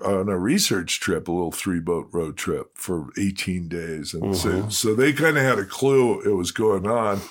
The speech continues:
Speaker 1: right as they were leaving.
Speaker 2: Mm-hmm.
Speaker 1: And, uh, they were the last ones to launch before they shut everything down, and spent, you know,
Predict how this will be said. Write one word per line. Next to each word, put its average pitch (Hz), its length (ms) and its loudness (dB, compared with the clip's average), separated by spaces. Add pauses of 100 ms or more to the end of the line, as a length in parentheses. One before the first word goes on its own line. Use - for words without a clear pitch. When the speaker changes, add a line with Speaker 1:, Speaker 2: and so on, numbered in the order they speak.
(220)
Speaker 1:
right 143 340 4
as 127 220 2
they 117 140 4
were 101 160 4
leaving. 101 640 0 (440)
Speaker 2:
Mm-hmm. 104 160 4
Speaker 1:
And, 101 220 4
uh, 92 280 2
they 107 160 0
were 113 140 0
the 107 60 0
last 98 400 2
ones 98 220 -2
to 95 120 -4
launch 92 480 -2
before 95 380 -2
they 87 260 -4 (240)
shut 98 260 0
everything 85 460 -4
down, 92 640 -2 (840)
and 104 140 -2
spent, 123 340 -2 (380)
you 117 180 -2
know, 104 320 0